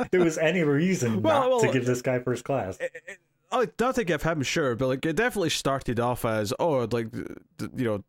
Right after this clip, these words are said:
Speaker 2: not first class for you, father? Oh, no, the church
Speaker 1: Mm.
Speaker 2: would never pay for that." Well, here, here it is on me. There's not a lot of people there, so you can have it
Speaker 1: Yeah.
Speaker 2: on the house kind of thing. Uh, uh, yeah, but yeah, should
Speaker 1: Fair
Speaker 2: have
Speaker 1: enough.
Speaker 2: given it to Kaplan as well. Like, I don't know why
Speaker 1: Oh,
Speaker 2: he
Speaker 1: yeah,
Speaker 2: wouldn't.
Speaker 1: absolutely.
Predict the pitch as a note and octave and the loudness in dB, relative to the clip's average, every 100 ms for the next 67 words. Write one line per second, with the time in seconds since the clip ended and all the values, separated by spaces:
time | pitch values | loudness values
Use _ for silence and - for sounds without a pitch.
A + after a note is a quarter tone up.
0 | - C3 C#3 C#3 C#3 - E3 - E3+ E3 | -6 -4 -2 -4 -2 -2 -2 0 -2 0
1 | E3+ F3 F#3+ F#3 _ - C#3 D3+ C3 B2+ | 0 0 -2 -4 _ -4 0 0 2 2
2 | A#2+ - C3+ G#2 A#2 A#2 A#2 A2+ - G#2 | 0 0 -2 -2 -2 -2 -2 -4 -2 -2
3 | F#2 A2 G#2 B2+ B2 C3 B2+ A2 A2 G#2 | 0 -2 -2 -4 -2 -2 0 -2 -4 -4
4 | F#2+ G2 G2+ A2+ A2+ A2+ G2 G#2+ F2 - | -2 -2 -2 -2 -2 -2 -2 -2 -4 -6
5 | G2 F#2+ F2+ F#2 G2+ - G2+ - _ _ | -6 -4 -2 -4 -4 -6 -8 -10 _ _
6 | B2 C3 A#2+ C3 B2 A2+ G2+ G2 - - | -6 -2 -2 0 0 0 -2 -4 -6 -6
7 | - - - - - _ _ _ _ _ | -8 -10 -8 -10 -10 _ _ _ _ _
8 | F2+ F2+ F2 F2+ - _ _ _ _ _ | -6 -4 -2 -4 -8 _ _ _ _ _
9 | _ - C#2+ A#2 A#2 A#2 A#2 A#2 G2+ - | _ -10 -4 -2 0 -2 -2 -2 -2 -2
10 | - B2+ F2+ C3 G#2+ - - - - - | 0 0 -2 -4 -6 -6 -6 -6 -8 -8
11 | - G#2+ - A#2 A2 F#2 D#3 G#2+ - E2 | -8 -8 -4 -4 -4 -2 -2 -2 -6 -10
12 | - F2+ | -12 -12